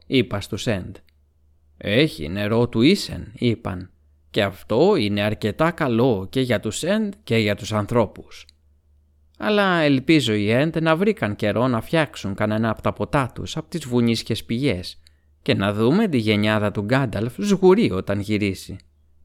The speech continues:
Σαν έφυγαν οι εντ, νιώθαμε κουρασμένοι και πεινασμένοι. Αλλά δεν παραπονιόμασταν. Οι κόποι μας είχαν αμοιφθεί με το παραπάνω.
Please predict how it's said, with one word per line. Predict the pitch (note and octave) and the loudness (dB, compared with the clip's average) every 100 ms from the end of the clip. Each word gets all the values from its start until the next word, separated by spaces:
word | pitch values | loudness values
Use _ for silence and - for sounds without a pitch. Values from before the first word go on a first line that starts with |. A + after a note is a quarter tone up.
| - _ _ _ _ _ | -20 _ _ _ _ _
Σαν | _ - G#3+ | _ -2 2
έφυγαν | A#3+ A#3+ G#3+ F#3 B2 | 2 2 2 2 2
οι | G#2+ | 2
εντ, | F#2+ G2 - - - _ - | 0 -2 -6 -14 -20 _ -2
νιώθαμε | F3 A3 A3 G#3 G3+ | 2 2 2 2 2
κουρασμένοι | - D#3 C3+ B2 C#3+ E3 F2+ A#2 - | 2 2 2 2 0 0 -2 -8 -8
και | B2 | -4
πεινασμένοι. | - A#2 A2 A#2 D3 C3+ - - - _ _ _ _ _ _ | 0 2 2 0 0 -2 -6 -14 -20 _ _ _ _ _ _
Αλλά | - A#3 G3 | -2 2 2
δεν | D#3+ E3+ | 2 2
παραπονιόμασταν. | D#3+ C#3+ B2 A#2 B2 G2+ F2 - - - - _ _ _ _ _ _ | 4 2 2 4 4 4 0 -8 -12 -14 -18 _ _ _ _ _ _
Οι | A2 | -4
κόποι | - D3+ G#3+ G2 | 2 4 4 0
μας | F2 D#3+ - | 0 -2 -2
είχαν | C3 D3 C3 | -2 0 2
αμοιφθεί | A#2+ G2+ - C#3 G#3+ | 2 0 0 0 2
με | B3+ | 0
το | - | -2
παραπάνω. | C3 A2+ A2+ B2 G#2+ F2+ E2+ | 0 0 0 -2 -4 -8 -14